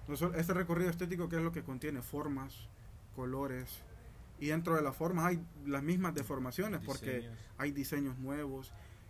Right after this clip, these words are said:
Speaker 2: Los
Speaker 1: Entonces,
Speaker 2: muros gigantes.
Speaker 1: correcto.
Speaker 2: <laughs>
Speaker 1: Eh,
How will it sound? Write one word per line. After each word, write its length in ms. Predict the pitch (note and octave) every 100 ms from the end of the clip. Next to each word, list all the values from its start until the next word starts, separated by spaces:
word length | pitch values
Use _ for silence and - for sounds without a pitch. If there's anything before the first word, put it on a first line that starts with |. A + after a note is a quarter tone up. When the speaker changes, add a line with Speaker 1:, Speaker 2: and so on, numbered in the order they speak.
| -
Speaker 2:
Los 80 | A2
Speaker 1:
Entonces, 340 | G2+ G#2 F3+
Speaker 2:
muros 100 | A#2+
gigantes. 560 | A#2+ G#2+ B2+ B2 A#2+ A#2
Speaker 1:
correcto. 480 | C#3+ D3 F3+ E3+ A#2
Speaker 2:
<laughs> 100 | A#2 - - - - - - -
Speaker 1:
Eh, 520 | C#3+ C3+ C3 B2+ A#2+